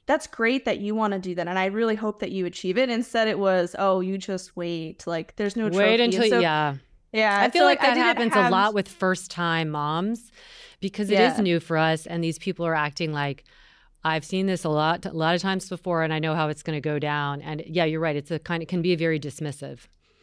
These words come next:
Speaker 1: Yeah, and so when I got the epidural, I was like, "Well, now all those people were right."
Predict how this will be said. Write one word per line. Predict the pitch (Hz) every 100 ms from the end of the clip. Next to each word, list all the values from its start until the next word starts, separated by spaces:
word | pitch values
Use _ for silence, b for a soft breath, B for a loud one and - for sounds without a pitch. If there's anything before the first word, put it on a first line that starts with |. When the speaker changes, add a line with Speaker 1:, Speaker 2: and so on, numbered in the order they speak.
| b b b b b
Speaker 1:
Yeah, | 208 190 185
and | 214 240
so | - 247 233
when | 226 220
I | 214 190
got | 180 190 302
the | 311
epidural, | 233 180 180 180
I |
was | 190 190
like, | 196 185
"Well, | 202
now | 226 226
all | 214
those | 220 202
people | - 214 240 185
were | 160
right." | 156 - 285 202 -